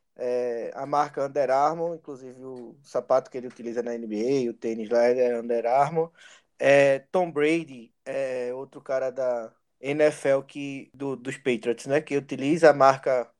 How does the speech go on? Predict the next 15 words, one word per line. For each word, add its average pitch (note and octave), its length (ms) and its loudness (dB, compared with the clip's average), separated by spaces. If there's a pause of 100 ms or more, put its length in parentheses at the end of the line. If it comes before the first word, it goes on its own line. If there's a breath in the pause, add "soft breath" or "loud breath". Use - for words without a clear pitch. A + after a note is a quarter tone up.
(120)
Under C3+ 340 2
Armour. D#3 340 2
Então, C#3+ 360 -10 (640)
Under C#3 340 -6
Armour, B2+ 320 -2
que - 140 -14
é B2 80 -4
uma C3 240 -6
empresa A#2+ 580 -8 (300)
norte-americana, C3+ 960 -6
né, C#3 160 -6
que D#3 140 -10
é B2 80 -2
de A2+ 160 -12
Baltimore, E3 640 -2